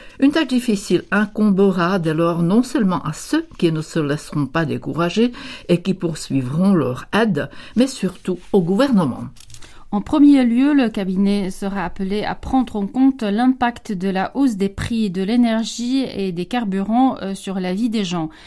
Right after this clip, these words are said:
Speaker 2: En ce moment, l'entente sociale doit prévaloir sur la responsabilité budgétaire.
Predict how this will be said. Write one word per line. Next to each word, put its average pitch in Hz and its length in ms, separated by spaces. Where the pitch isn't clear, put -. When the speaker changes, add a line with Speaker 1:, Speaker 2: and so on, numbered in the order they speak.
Speaker 2:
En - 200
ce - 120
moment, 277 560
l'entente 233 400
sociale 226 640
doit 185 220
prévaloir 220 760
sur 190 300
la 175 80
responsabilité 185 840
budgétaire. 190 680